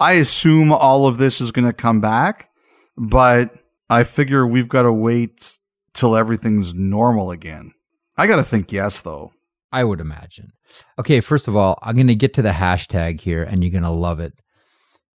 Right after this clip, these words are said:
Speaker 2: This comes to us from at T H three underscore N three R D S M four.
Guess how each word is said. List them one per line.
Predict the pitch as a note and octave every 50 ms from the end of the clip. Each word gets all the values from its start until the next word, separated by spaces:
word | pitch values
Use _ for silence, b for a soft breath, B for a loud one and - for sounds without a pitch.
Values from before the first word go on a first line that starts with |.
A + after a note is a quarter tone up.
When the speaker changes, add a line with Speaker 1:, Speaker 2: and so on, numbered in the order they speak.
| _ _ _ _
Speaker 2:
This | B2 A#2+ -
comes | - D#3+ C#3 C#3 A#2+ -
to | B2+ A#2
us | A#2 A2+
from | - - A#2 G2+ G#2 -
at | - B2 B2+ C3+ - -
T | - - D3 C3
H | B2 A#2+ A2 -
three | - - B2 A#2
underscore | A2 A2 G#2+ A2 G#2 - - - A#2 A2 G#2+ F2+
N | G#2 A#2 A2+ A#2 G#2+
three | - - A2+ A#2 A2+ A2+ -
R | G#2 G#2+ G#2+ G#2+
D | G2+ G2 G#2 G#2 G#2+ F2+
S | G#2+ G#2+ G2+ - - -
M | A2 G#2+ G2+ G2 F#2+
four. | - - - - A#2+ G#2+ F#2+ F2+ D#2+ D#2 -